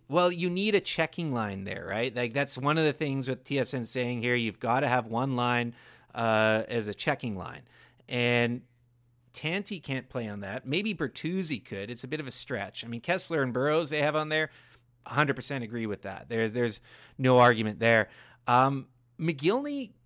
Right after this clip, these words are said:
fifty goal man with the Canucks. He did that one year, but I don't know if, uh, like, looking when I start diving deep into it, I do believe after Bure, McGillney holds the record for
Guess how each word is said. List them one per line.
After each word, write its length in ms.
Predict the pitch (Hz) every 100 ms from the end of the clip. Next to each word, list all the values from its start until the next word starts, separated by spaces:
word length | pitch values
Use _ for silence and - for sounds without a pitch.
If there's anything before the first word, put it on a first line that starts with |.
| _ _
fifty 320 | - 226 -
goal 240 | 208 175 196
man 220 | 190 185
with 100 | 170
the 80 | 156
Canucks. 440 | - 147 139 -
He 100 | -
did 160 | 160 190
that 280 | 190 170 147
one 360 | 131 165 170
year, 360 | 151 160 139 117
but 300 | 127 127 127 - -
I 120 | 156
don't 100 | 233
know 120 | 269
if, 220 | 262 -
uh, 300 | 214 190 180
like, 220 | 165 175 -
looking 440 | 143 156 226 262 220
when 140 | 180
I 60 | 156
start 280 | - 220
diving 380 | 175 165 180 165
deep 260 | 135 147 151
into 300 | 151 170 120
it, 180 | 104 - - - -
I 100 | -
do 180 | 139 226
believe 320 | 247 202 165
after 300 | 151 156 160
Bure, 280 | 131 135 131
McGillney 580 | 120 117 117 139 143 127
holds 320 | 131 127 117
the 100 | 117
record 460 | 113 117 - 113 104
for 360 | 110 107 104